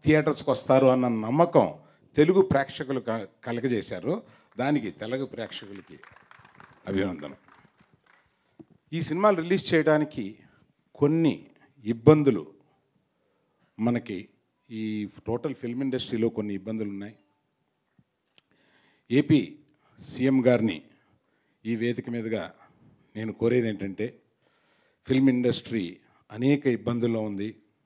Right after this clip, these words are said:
రాజు తలుచుకుంటే వరాలకి కొదవ. దయచేసి మీరు తలుచుకొని,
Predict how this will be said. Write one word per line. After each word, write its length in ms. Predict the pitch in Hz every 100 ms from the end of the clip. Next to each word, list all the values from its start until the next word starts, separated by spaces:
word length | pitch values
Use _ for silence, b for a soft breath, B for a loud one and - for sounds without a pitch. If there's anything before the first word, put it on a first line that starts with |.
| _ _ _ _ _ _ _ _ -
రాజు 320 | 107 123 135
తలుచుకుంటే 680 | 139 113 104 - 117 113 110
వరాలకి 420 | 101 104 107 101
కొదవ. 360 | - 90 92 73 - _ _ _ _ _ _ -
దయచేసి 600 | 107 113 127 113 - 73 _ _ _ _ _ _ _ _ _ -
మీరు 380 | 117 120 104 76 _ _ -
తలుచుకొని, 640 | 104 101 - 101 101 104